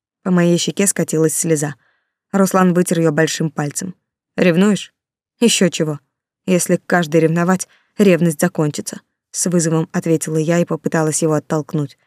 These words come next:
Но Руслан снова прижал меня к себе. «Я хочу видеть тебя каждый день, слышишь?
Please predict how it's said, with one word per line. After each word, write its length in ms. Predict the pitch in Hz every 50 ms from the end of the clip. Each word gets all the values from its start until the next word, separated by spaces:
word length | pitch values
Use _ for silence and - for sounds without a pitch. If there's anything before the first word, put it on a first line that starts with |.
| _ _ _ _ _
Но 120 | 185 175
Руслан 320 | 170 175 - 185 190 208 190
снова 280 | - 180 175 170 170
прижал 300 | 160 - 165 147 156 156
меня 220 | 156 160 156 156 151
к 80 | -
себе. 260 | - 170 147 143 143 - _ _ _ _ _ _ _ _ _ _ _ _ _ _ _ _ -
«Я 100 | 196 185
хочу 300 | - 180 175 - - 185
видеть 280 | 165 185 156 170 156
тебя 220 | - - 170 165 160
каждый 360 | - - 185 185 175 185 180
день, 220 | 160 165 151 139
слышишь? 460 | 135 - - 185 185 - 208 - -